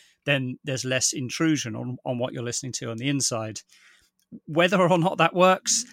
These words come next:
I, I don't know. I mean, I, I didn't get the opportunity to test them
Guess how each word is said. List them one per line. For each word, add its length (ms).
I, 140
I 140
don't 220
know. 200
I 60
mean, 120
I, 200
I 80
didn't 180
get 100
the 80
opportunity 440
to 100
test 300
them 260